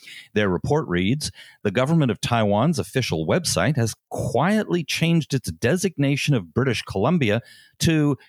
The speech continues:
a province of China." The change was spotted by users on Twitter who noticed that the Taiwanese government's foreign studies webpage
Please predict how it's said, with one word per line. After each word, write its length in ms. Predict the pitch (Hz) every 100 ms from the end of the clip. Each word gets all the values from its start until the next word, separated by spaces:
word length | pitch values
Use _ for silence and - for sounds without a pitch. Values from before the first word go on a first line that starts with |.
| _ -
a 140 | 185
province 560 | - 113 82 71 82 -
of 120 | -
China." 500 | - 180 180 139 71 - _ _ _ _ _ -
The 100 | 104
change 320 | - 107 98 123
was 160 | 80
spotted 480 | - - 92 95 85
by 120 | 80
users 480 | 78 107 113 117 92
on 160 | 80 78
Twitter 400 | - 202 117 139 - - -
who 120 | 165
noticed 540 | 139 165 208 131 -
that 140 | 101 -
the 160 | 90
Taiwanese 680 | - - 135 123 113 95 80
government's 460 | 104 107 101 82 -
foreign 500 | - 135 123 92 85
studies 580 | - - 147 135 92
webpage 640 | 85 170 151 85 78 107